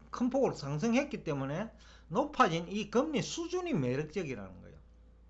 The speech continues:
뭐 정기예금보다 이 프로는 높으니까 은행보다 안전하고요. 안전한데 금리까지 높죠.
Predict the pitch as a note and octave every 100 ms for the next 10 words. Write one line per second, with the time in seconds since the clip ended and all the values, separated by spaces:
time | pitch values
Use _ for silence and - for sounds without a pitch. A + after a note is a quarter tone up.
0 | - - - - - - - D3 D#3+ D#3
1 | F3 C4+ C4 E3+ D#3 D#3+ C#3+ B2 B3 C4+
2 | A3+ F3 F3 E3 C#3 B2+ D3+ C#3 - -
3 | - C4+ A#3 D#3 D#3 B2+ B2+ C#3 E3+ A#3
4 | A#3 G2+ G2 - - - - D#3+ G#3 C4+
5 | D4 E4+ D4+ C4 C4 B3+ - B3 B3+ -
6 | D3+ C3 D3 - - G2